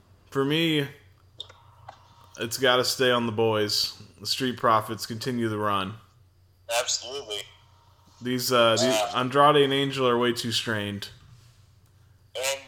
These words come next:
Speaker 2: they, as well, are, uh, fe-, feuding with each other a little bit. Of course, that's been brewing all summer, it seems like.
Speaker 1: Yeah. Yeah, that's why I don't like them. They're not gonna, it, it's gonna be the Profits, hopefully with a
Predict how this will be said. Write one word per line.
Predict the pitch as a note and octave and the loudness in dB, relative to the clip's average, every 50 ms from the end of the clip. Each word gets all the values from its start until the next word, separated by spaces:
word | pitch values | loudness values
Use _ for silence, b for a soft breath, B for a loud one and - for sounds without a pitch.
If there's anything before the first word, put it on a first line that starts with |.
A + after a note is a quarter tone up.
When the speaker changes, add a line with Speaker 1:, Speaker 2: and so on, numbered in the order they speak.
| - - - | -20 -8 -2
Speaker 2:
they, | C#3+ D#3 D#3+ D#3 D3+ D3 D3 C#3+ C#3 - - - - | 0 0 2 2 0 -2 -4 -6 -10 -14 -12 -12 -12
as | - - - - | -10 -12 -10 -4
well, | C3+ D#3 D#3+ D#3+ C#3 C3+ C3+ C3 - - - _ - - | -2 0 2 2 0 0 -4 -6 -10 -16 -20 _ -6 -4
are, | G#2+ A2 G#2+ A2 G#2+ G#2+ G#2 - - - _ _ - - _ _ _ _ - - - _ _ - - - - - G#2+ | -2 -2 -2 -2 -4 -8 -12 -16 -20 -20 _ _ -20 -20 _ _ _ _ -20 -20 -20 _ _ -20 -20 -20 -10 -4 -2
uh, | G#2+ G#2 G2+ G2+ G2+ G2+ - - | 0 0 0 0 -2 -4 -6 -12
fe-, | - - - - _ - | -16 -16 -18 -20 _ -12
feuding | - C3+ C3 C3 C3 B2+ B2 A#2+ | -10 -8 -8 -8 -10 -12 -12 -12
with | B2 A#2+ A#2 | -12 -14 -12
each | A#2+ A#2+ - A#2+ A#2+ | -6 -4 -2 0 0
other | A#2 A#2 | -2 -2
a | A#2 A#2 A2+ | -6 -8 -8
little | A#2 A#2 A2+ A2+ A2 G#2+ | -8 -8 -8 -8 -10 -8
bit. | G2+ A2 A2+ A#2+ - - - - _ - - - _ - | -6 -6 -4 -6 -6 -10 -18 -20 _ -20 -20 -20 _ -20
Of | - - | -14 -6
course, | C3 B2+ B2+ - - | -6 -4 -4 -2 -4
that's | C3 C3+ C3 - | -4 -4 -4 -6
been | C#3 C3 B2 - | -6 -10 -12 -10
brewing | A#2 B2+ C3 B2+ A#2+ A#2+ | -8 -8 -6 -6 -6 -4
all | A2+ A2 A2 | -4 -4 -4
summer, | G#2 - - C3 C3 A2+ F#2+ F2+ F#2 | -4 -4 -4 -4 -4 -6 -8 -12 -8
it | F#2 - | -6 -6
seems | - - G2+ G2 G2 - - F#2+ F#2+ F#2 | -6 -6 -6 -8 -6 -4 -4 -2 -2 -4
like. | F#2 - - - - - - | -4 -6 -10 -12 -12 -10 -6
Speaker 1:
Yeah. | A2+ A2+ A2 G#2 G2 G2 - - - - - _ _ _ _ _ _ _ b b b b b b b b _ | -4 -2 0 0 -2 -4 -6 -10 -18 -20 -20 _ _ _ _ _ _ _ b b b b b b b b _
Yeah, | A#2 A#2 A#2 G#2+ | -2 0 0 2
that's | A2 A#2 A#2+ A#2+ - B2+ | 4 2 2 2 2 2
why | A#2+ A#2 A#2 | 4 4 4
I | |
don't | A2+ A2+ A2 A2 | 4 2 0 0
like | G#2+ G#2 G#2 - - | 0 0 0 -2 -4
them. | A2+ G#2+ G#2 G#2 G#2 A2 - - - | -4 -4 -4 -4 -6 -10 -14 -12 -6
They're | A2+ A2+ A2+ | -4 -2 0
not | A2 G#2+ G2+ - | 0 -2 -2 -4
gonna, | G#2+ G2 F#2+ F#2+ F#2+ F2 | -6 -6 -6 -6 -6 -6
it, | D2 F2+ A2 A2 - G#2+ | -6 -8 -8 -8 -8 -8
it's | A#2+ B2 - - | -8 -6 -8 -8
gonna | B2+ B2+ A#2 A2+ | -6 -6 -6 -6
be | A2 A2 G#2+ | -6 -8 -10
the | G#2 - - _ | -10 -12 -10 _
Profits, | - B2 G#2+ G#2 G2+ - G#2+ G2 - | 2 4 4 4 2 0 -4 -6 -2
hopefully | - C3+ C#3 C#3 - D3+ C#3+ C3+ | -2 -2 -2 0 -2 0 2 4
with | C3 B2 B2+ A#2 | 2 2 2 2
a | G#2+ G#2+ G#2 G2 | 0 0 0 -2